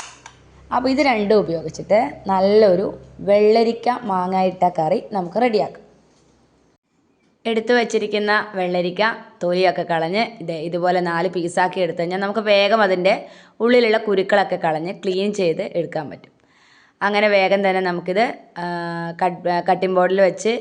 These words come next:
ചെറിയ കഷ്ണങ്ങളാക്കി ഏകദേശം ഈ ഒരു രീതിയിൽ കഴുകി വൃത്തിയാക്കിയതിന് ശേഷം അരിഞ്ഞിടാം. അരിഞ്ഞിട്ടതിന് ശേഷം വീണ്ടും നമുക്ക് ഒന്നുകൂടി കഴുകി അടുപ്പത്ത് വെക്കാം. പൊതുവേ നമുക്ക് എല്ലാവർക്കും വെള്ളരിക്ക, ആ, ഓലൻ വെക്കുക അങ്ങനെയുള്ള സംഭവങ്ങളൊക്കെ ഇഷ്ടമാണ്, വെള്ളരിക്ക കറികളൊക്കെ ഇഷ്ടമാണ്.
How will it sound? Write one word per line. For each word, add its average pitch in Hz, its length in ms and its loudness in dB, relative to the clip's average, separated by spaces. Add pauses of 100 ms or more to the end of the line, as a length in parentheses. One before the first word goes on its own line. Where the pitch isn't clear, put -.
ചെറിയ 226 360 2
കഷ്ണങ്ങളാക്കി 175 540 -2
ഏകദേശം 175 580 -4
ഈ 233 220 0
ഒരു 220 160 4
രീതിയിൽ 170 600 0 (800)
കഴുകി 202 260 2
വൃത്തിയാക്കിയതിന് 190 580 0
ശേഷം 190 460 -2 (100)
അരിഞ്ഞിടാം. 175 720 -2 (140)
അരിഞ്ഞിട്ടതിന് 240 600 0
ശേഷം 202 600 0 (560)
വീണ്ടും 277 380 2
നമുക്ക് 196 500 0 (140)
ഒന്നുകൂടി 190 560 -4
കഴുകി 170 580 -2 (220)
അടുപ്പത്ത് 170 320 -2
വെക്കാം. - 220 -18 (1120)
പൊതുവേ 240 320 2
നമുക്ക് 247 320 2
എല്ലാവർക്കും 220 420 2
വെള്ളരിക്ക, 202 520 2
ആ, 180 640 -2
ഓലൻ 202 380 4
വെക്കുക 190 520 0
അങ്ങനെയുള്ള 196 380 0
സംഭവങ്ങളൊക്കെ 185 520 0
ഇഷ്ടമാണ്, 170 300 -4
വെള്ളരിക്ക 175 360 0
കറികളൊക്കെ 185 440 2
ഇഷ്ടമാണ്. 156 420 -2